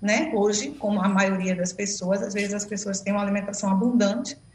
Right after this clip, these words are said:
no entanto, ela não tá equilibrada e balanceada.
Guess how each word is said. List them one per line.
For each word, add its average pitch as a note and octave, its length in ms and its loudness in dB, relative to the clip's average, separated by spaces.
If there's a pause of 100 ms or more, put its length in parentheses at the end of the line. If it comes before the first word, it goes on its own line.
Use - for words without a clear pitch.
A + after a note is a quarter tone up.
(200)
no B3 160 8
entanto, C#4+ 540 4
ela C#4 140 4
não D4 200 6
tá B3+ 140 6
equilibrada A#3+ 540 2
e - 20 0
balanceada. A#3+ 760 2